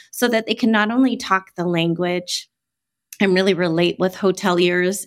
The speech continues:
but to truly understand what the pain points are in our business.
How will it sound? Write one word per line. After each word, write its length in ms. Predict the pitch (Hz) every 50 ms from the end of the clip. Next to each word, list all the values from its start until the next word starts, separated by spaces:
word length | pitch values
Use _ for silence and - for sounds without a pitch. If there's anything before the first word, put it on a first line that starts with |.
| _
but 160 | - 226 226 233
to 180 | 240 220 220 226
truly 340 | - - - 285 262 247 226
understand 640 | - 208 196 185 190 185 - - 190 185 180 180 175
what 160 | 160 175 175 -
the 60 | 165
pain 300 | 165 - 196 180 175 180
points 340 | 180 - 160 - - - -
are 160 | 160 165 160
in 120 | 160 165
our 100 | 156 151
business. 720 | 156 - - 175 175 170 - - 123 110 - - - -